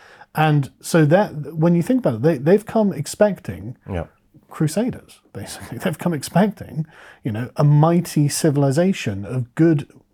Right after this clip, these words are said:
Speaker 1: decent, virtuous people, and what they've found is actually profoundly disappointing, degraded, and not worthy of their respect. And so they have shown no respect, you know.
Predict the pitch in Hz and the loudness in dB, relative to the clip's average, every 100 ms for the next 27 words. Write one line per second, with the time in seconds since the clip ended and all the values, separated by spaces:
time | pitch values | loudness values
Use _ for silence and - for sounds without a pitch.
0 | _ - 156 - 139 120 113 143 151 - | _ -2 0 0 -2 -2 0 2 2 0
1 | 117 - 214 208 - 113 - - - 143 | -8 -2 0 0 -6 -14 -18 -20 -2 2
2 | 143 147 123 117 - 214 107 95 104 135 | 2 2 -2 -4 2 2 2 -4 -6 -6
3 | 127 - 117 - - 165 135 120 127 - | -6 -6 -8 -6 0 2 2 -2 -4 -6
4 | 170 170 101 95 - _ _ 123 110 131 | -4 -2 -4 -12 -16 _ _ -10 -4 0
5 | 165 143 90 87 _ _ _ - 135 143 | 0 0 -4 -14 _ _ _ -4 0 0
6 | 113 139 151 127 117 117 110 - 175 - | 0 2 2 2 -2 -4 -6 -2 -2 0
7 | 160 147 - 151 147 147 156 - - 190 | -2 0 2 2 2 0 0 -2 -2 0
8 | 135 85 76 - - - - - _ _ | -2 -4 -14 -16 -16 -16 -20 -20 _ _
9 | _ _ _ _ _ 101 110 | _ _ _ _ _ -10 -8